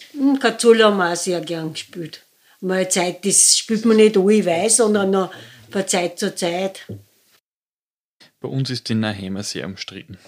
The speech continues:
Speaker 2: bei, in unserer Runde. Wir haben sehr zwiegespalten mit ihr, mir mögen's nicht recht.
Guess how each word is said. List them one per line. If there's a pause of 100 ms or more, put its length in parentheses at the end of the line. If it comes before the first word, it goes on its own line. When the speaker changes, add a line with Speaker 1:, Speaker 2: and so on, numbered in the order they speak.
(320)
Speaker 2:
bei,
in
unserer
Runde. (840)
Wir
haben
sehr
zwiegespalten
mit
ihr,
mir
mögen's
nicht
recht.